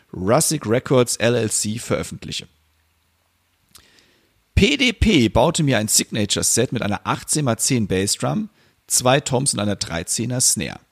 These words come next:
Überhaupt falle ich immer wieder mit meinem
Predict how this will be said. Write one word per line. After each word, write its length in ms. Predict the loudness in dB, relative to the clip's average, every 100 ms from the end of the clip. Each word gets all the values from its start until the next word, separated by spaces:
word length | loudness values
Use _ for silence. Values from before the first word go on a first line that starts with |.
| _ _ _ _ _ _ _ _ _ -4
Überhaupt 800 | 0 0 2 4 4 2 -4 -12
falle 400 | -10 0 4 4
ich 280 | 2 0 -4 0
immer 400 | 0 2 0 -2
wieder 300 | -4 -2 -2
mit 160 | -2 -2
meinem 260 | -2 -2